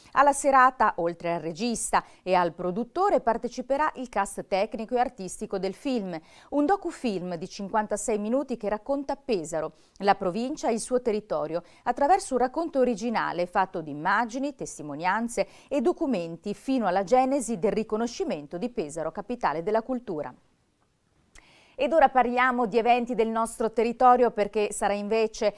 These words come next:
Acqualagna il prossimo comune capitale per una settimana, eh, che fa parte del progetto cinquanta per cinquanta Capitali al Quadrato di Pesaro, capitale della cultura duemilaventiquattro, una settimana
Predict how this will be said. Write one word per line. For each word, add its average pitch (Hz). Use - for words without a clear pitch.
Acqualagna 214
il 180
prossimo 240
comune 226
capitale 269
per 180
una 190
settimana, 170
eh, 175
che 226
fa 240
parte 156
del 185
progetto 180
cinquanta 202
per 196
cinquanta 180
Capitali 190
al 190
Quadrato 202
di 190
Pesaro, 170
capitale 165
della 165
cultura 180
duemilaventiquattro, 208
una 196
settimana 185